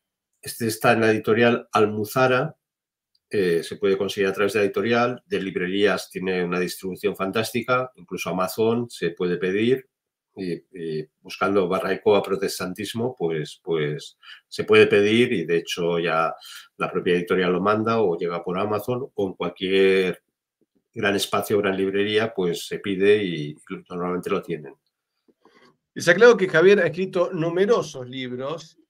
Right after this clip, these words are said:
Speaker 2: así que, y son todos muy, muy buenos, con muy buena documentación, son realmente una fuente de conocimiento para todo aquel que quiera conocer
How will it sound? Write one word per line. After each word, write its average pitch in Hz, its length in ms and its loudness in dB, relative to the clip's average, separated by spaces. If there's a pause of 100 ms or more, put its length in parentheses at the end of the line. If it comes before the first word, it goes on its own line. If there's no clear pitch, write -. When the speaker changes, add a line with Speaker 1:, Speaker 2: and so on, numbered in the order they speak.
(120)
Speaker 2:
así 151 360 -10
que, 156 180 -6
y - 160 -8
son 165 340 -8
todos 190 280 2
muy, 196 300 2
muy 156 140 0
buenos, 156 440 0 (460)
con 139 280 2
muy 185 200 6
buena 175 280 2
documentación, 139 1120 -4
son 147 240 -6
realmente 147 540 -4
una 127 260 -2
fuente 147 360 -4
de 127 80 -2
conocimiento 127 1000 -6
para 113 200 -6
todo 127 200 -4
aquel 123 180 -2
que 123 120 -8
quiera 127 220 -2
conocer 123 480 -2